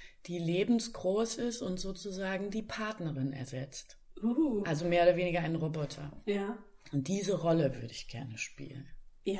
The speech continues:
Speaker 2: das ist ja geil.
Speaker 1: Ja.
Speaker 2: Das heißt, du suchst jemanden, der das mit dir jetzt inszeniert?
Speaker 1: Ja, ich habe das jetzt einfach schon mal ein paar Leuten immer und immer
Speaker 2: Ah,
Speaker 1: wieder
Speaker 2: ja, ja.
Speaker 1: angeboten. Ich habe
Speaker 2: <laughs>
Speaker 1: bisher noch keine Rückmeldung.
Speaker 2: Hm.
Speaker 1: Ja, vielleicht wäre das ja so ein, ja.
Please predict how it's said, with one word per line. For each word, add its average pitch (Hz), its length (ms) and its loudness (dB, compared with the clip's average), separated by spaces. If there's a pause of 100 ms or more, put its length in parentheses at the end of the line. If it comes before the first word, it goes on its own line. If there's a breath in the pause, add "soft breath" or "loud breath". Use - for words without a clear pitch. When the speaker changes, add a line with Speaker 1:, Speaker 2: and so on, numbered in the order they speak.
Speaker 2:
das 175 220 -4
ist 226 120 -2
ja 170 100 0
geil. 160 600 -4
Speaker 1:
Ja. 131 360 -4 (320)
Speaker 2:
Das 208 140 -4
heißt, 214 180 0
du 220 60 0
suchst 220 260 -2
jemanden, 214 320 4
der 202 120 0
das 202 160 -6
mit 202 160 0
dir 202 140 2
jetzt 202 120 -4
inszeniert? 185 640 0 (300 loud breath)
Speaker 1:
Ja, 254 200 10 (140)
ich 330 80 2
habe 277 100 2
das 254 140 4
jetzt 226 160 2
einfach 220 220 6
schon 220 140 0
mal 208 80 0
ein 202 80 0
paar 202 200 2
Leuten 208 360 6
immer 247 280 10
und 247 100 0
immer 240 160 8
Speaker 2:
Ah, 285 60 10
Speaker 1:
wieder 254 200 10
Speaker 2:
ja, 254 140 12
ja. 262 60 12
Speaker 1:
angeboten. 254 460 12
Ich 349 100 12
habe - 180 12
Speaker 2:
<laughs> - 120 12
Speaker 1:
bisher - 320 12
noch 302 340 12
keine 240 480 12
Rückmeldung. 185 680 6 (200)
Speaker 2:
Hm. 320 140 4
Speaker 1:
Ja, 160 140 8
vielleicht 156 380 4
wäre 139 220 8
das 143 120 2
ja 139 140 -2
so 127 100 -2
ein, 147 380 -4
ja. 151 60 -8